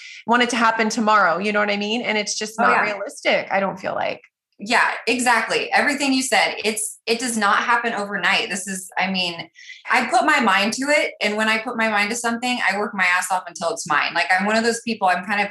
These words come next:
Speaker 2: competitive in nature. So it was like, I knew it takes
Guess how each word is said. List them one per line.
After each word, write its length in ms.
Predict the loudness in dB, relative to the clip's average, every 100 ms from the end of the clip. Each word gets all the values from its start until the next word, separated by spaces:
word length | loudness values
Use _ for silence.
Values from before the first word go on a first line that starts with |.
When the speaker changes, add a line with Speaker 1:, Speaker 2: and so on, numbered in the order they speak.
| -4
Speaker 2:
competitive 480 | -2 0 0 0 -2
in 80 |
nature. 400 | -4 -6 0 0
So 140 | 0 -2
it 100 | -2
was 140 | 0
like, 200 | 2 2 2
I 120 | 2
knew 600 | 2 2 4 4 2 0 -2
it 140 | -2
takes 300 | 0 0 -2